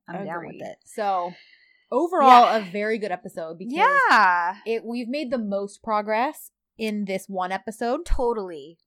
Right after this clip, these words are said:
Speaker 2: I mean, we've been making progress every episode, but I feel like a, the biggest leap has been made now. Like,
Speaker 1: Yeah, because
Speaker 2: they've
Speaker 1: of the
Speaker 2: admitted things.
Speaker 1: conversation.
Speaker 2: Yes.
Speaker 1: Yeah.
Speaker 2: Yes.
Speaker 1: It was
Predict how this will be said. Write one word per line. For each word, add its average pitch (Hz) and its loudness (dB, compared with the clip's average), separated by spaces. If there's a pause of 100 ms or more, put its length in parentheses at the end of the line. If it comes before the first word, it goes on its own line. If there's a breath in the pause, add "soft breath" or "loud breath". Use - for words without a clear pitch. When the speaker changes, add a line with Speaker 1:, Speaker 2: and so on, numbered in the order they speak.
(160)
Speaker 2:
I 254 -2
mean, 254 0
we've 285 -4
been 311 -6
making 349 -8
progress 240 0
every 180 -4
episode, 175 -8
but 185 -4
I 180 -6
feel 208 -8
like 202 -6
a, 175 -12 (280)
the 190 -8
biggest 185 -12 (760)
leap 196 -12
has 185 -10
been 151 -14
made 131 -20
now. 123 -18 (340 soft breath)
Like, 170 -6
Speaker 1:
Yeah, 180 2
because 202 -8
Speaker 2:
they've 240 -6
Speaker 1:
of - -10
the 226 2
Speaker 2:
admitted 254 2
things. 262 2
Speaker 1:
conversation. 233 -4
Speaker 2:
Yes. 220 -8
Speaker 1:
Yeah. 156 -6
Speaker 2:
Yes. - -14
Speaker 1:
It 190 -14
was 180 -20